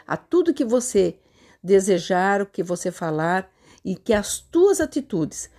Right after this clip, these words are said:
fale por você. Você não vai precisar falar.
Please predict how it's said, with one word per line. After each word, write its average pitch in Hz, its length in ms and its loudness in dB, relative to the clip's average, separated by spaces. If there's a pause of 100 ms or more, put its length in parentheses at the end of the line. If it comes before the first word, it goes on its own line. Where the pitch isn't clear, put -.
fale 202 720 -2 (220)
por 208 160 0
você. 208 540 -2 (520)
Você 165 260 0
não 240 180 4
vai 240 140 2
precisar 196 420 -2
falar. 156 480 -4